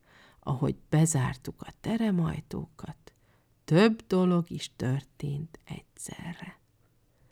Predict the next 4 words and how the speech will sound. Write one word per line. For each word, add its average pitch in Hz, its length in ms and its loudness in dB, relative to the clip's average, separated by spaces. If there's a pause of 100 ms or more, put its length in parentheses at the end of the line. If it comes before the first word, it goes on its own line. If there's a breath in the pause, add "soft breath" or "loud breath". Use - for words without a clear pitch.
(400)
Az 135 240 -2
egyik 277 640 2
papóta - 640 -2
felkiáltott: - 1500 -8